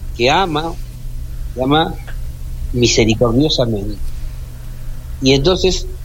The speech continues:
ese, ese corazón, esa devoción al Sagrado Corazón, hacerle devoto,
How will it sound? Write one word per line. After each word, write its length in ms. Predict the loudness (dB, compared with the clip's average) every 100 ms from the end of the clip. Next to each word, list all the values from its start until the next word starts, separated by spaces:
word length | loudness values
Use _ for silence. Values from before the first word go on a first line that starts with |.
| -8 -6 -6 -6 -8 -8 0
ese, 360 | 2 4 4 2
ese 240 | 0 -2 0
corazón, 560 | 2 2 4 2 2
esa 200 | 0 2
devoción 760 | 4 4 2 0 0 2 4 2
al 160 | -2 -4
Sagrado 300 | 0 2 4
Corazón, 500 | 2 4 2 0 -2 -6 -4 -2
hacerle 340 | 2 4 4
devoto, 580 | 4 2 0 -2 -4